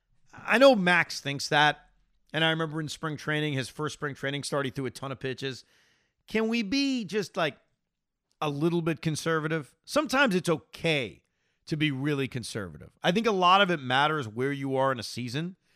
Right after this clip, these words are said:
And right now, the Mets are forty-five and twenty-four. They are three games off their pace of the nineteen eighty-six New York Mets. They are two games ahead of the pace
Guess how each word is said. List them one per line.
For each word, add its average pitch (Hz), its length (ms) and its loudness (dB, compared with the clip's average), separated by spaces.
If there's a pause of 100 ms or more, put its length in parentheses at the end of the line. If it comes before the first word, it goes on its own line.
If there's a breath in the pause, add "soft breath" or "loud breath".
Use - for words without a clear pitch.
(280)
And 170 100 -6
right 220 180 2
now, 262 200 6
the 196 100 -2
Mets 180 180 -2
are 165 80 -6
forty-five 190 580 -2
and 190 100 -8
twenty-four. - 640 -6 (680)
They 190 140 4
are 185 160 4
three 226 400 -4
games 233 300 -2
off 208 240 2
their 180 140 0
pace 135 520 -6 (260 soft breath)
of 139 140 -8
the 151 80 -6
nineteen 156 420 -6
eighty-six 139 460 -6
New 120 80 -6
York 107 320 -10
Mets. 67 340 -16 (260 soft breath)
They 165 200 0
are 165 80 0
two 254 320 -10
games 175 320 -8
ahead 160 400 -2
of 202 100 0
the 156 80 -6
pace 123 400 -6